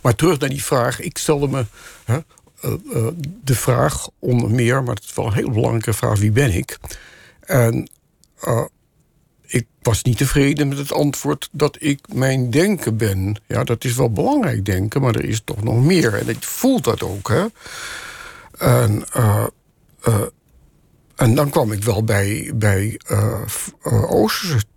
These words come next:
teksten terecht. Van, die gaven daar een ander antwoord op. Dat er toch, ik zal het maar zo zeggen, hè,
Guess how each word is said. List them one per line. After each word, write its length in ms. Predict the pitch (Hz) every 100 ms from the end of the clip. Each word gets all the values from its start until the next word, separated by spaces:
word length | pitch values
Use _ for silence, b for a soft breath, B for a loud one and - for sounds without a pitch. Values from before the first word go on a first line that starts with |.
| _
teksten 380 | 160 - - 107 -
terecht. 520 | 123 117 - - -
Van, 440 | - - 120 156
die 100 | 117
gaven 380 | 110 - 139 123
daar 140 | 120
een 140 | 113 -
ander 340 | - 214 151 87
antwoord 540 | 185 226 - 104 92
op. 320 | - 104 - - B B B B -
Dat 200 | 120 117
er 220 | 107 101 B B B
toch, 360 | 180 170 - - b b b b b b b b b _ - _
ik 160 | 143
zal 240 | - 135 127
het 500 | 101 - - - - -
maar 120 | 110
zo 200 | 139 165
zeggen, 300 | - 165 135
hè, 140 | 117